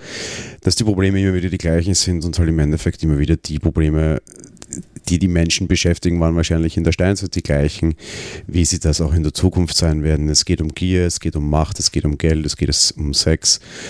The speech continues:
es geht um Gewalt, es geht um Dominanz, es geht darum, dass man Dinge unterwerfen will und selber sich besser darstellen will.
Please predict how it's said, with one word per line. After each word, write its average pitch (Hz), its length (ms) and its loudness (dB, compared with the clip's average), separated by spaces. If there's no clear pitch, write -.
es - 160 2
geht 123 140 2
um 107 100 0
Gewalt, 85 440 0
es 87 100 -2
geht 87 120 -2
um 82 100 2
Dominanz, 76 640 2
es - 100 -2
geht - 180 0
darum, 73 300 2
dass 73 160 -2
man 76 180 2
Dinge 78 400 0
unterwerfen 80 600 0
will 76 160 2
und 71 120 0
selber 67 280 0
sich 73 180 -4
besser - 260 2
darstellen 95 460 0
will. 92 160 0